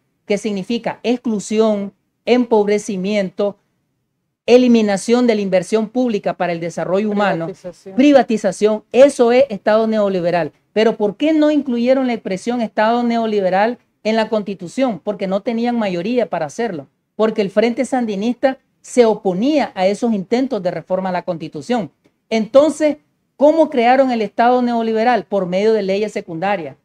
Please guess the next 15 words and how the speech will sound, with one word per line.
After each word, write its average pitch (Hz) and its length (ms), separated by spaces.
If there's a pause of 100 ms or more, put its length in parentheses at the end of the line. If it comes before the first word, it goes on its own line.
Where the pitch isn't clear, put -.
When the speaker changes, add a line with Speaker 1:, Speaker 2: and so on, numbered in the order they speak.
(120)
Speaker 1:
Como 185 200
no 208 180
tenían 285 360
mayoría 240 640
en, 208 340
en 196 240
el 214 120
Parlamento, 220 600
en 180 60
la 190 60
Asamblea, 196 600 (300)
para 190 220
reformar 175 500
la 202 120
Constitución, 220 720